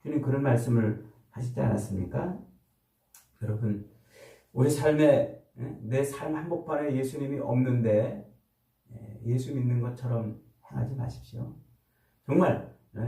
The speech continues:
내 삶의 한복판에 예수님이 계시다면 우리는,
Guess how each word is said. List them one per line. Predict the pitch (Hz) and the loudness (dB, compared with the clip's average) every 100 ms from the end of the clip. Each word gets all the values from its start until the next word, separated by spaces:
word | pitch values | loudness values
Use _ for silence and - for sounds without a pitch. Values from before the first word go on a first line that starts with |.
| 117 | 0
내 | 123 | 2
삶의 | 123 127 127 127 | 2 0 -2 -2
한복판에 | 135 131 127 127 117 | -4 -6 -2 0 0
예수님이 | 110 120 113 113 107 | -2 -2 -2 -2 -4
계시다면 | 101 - 98 98 143 - - - - _ _ - | -10 -10 -8 -2 0 0 -2 -12 -20 _ _ -12
우리는, | 98 98 98 117 127 - | -6 -4 -2 -4 -6 -12